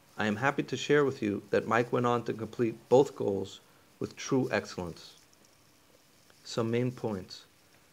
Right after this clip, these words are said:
Mike's story is a valuable example because it illustrates so clearly key principles that are fundamental patterns that arise when anyone seeks to achieve a goal. One, for the problem and crisis to occur, Mike had to forget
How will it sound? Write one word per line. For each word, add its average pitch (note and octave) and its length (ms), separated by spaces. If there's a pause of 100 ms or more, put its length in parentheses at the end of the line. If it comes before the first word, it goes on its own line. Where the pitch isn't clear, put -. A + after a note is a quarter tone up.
(160)
Mike's C3 320
story D3+ 340
is A2 140
a A2 40
valuable C3+ 460
example A#2 560
because G#2+ 260
it G#2+ 160
illustrates A#2 560
so - 160
clearly C3+ 540 (500)
key - 160
principles A#2 600
that A2+ 100
are A2 60
fundamental C#3 600
patterns A#2 720 (120)
that G2 160
arise G#2 360
when G2+ 160
anyone C3 400
seeks A#2 300
to - 100
achieve G#2+ 320
a A2+ 40
goal. G2 360 (1500)
One, G2 380 (480)
for A#2+ 100
the G#2+ 80
problem C#3+ 420
and C3 140
crisis C3 440
to - 120
occur, A#2+ 460 (420)
Mike A#2 320
had C#3 240
to A#2 80
forget A2+ 540